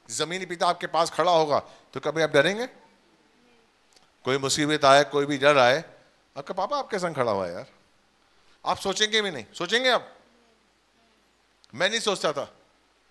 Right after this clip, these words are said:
जब मैं अपने पापा के संग खड़ा होता था कि ये चीज़ बढ़ रही है, पेट्रोल बढ़ रहा है,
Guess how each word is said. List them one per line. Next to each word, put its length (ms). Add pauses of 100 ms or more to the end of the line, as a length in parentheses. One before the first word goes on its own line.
(300)
जब 140
मैं 120
अपने 220
पापा 240
के 120
संग 140
खड़ा 180
होता 220
था 400 (580)
कि 60
ये 180
चीज़ 280
बढ़ 160
रही 260
है, 520 (1200)
पेट्रोल 340
बढ़ 160
रहा 220
है, 580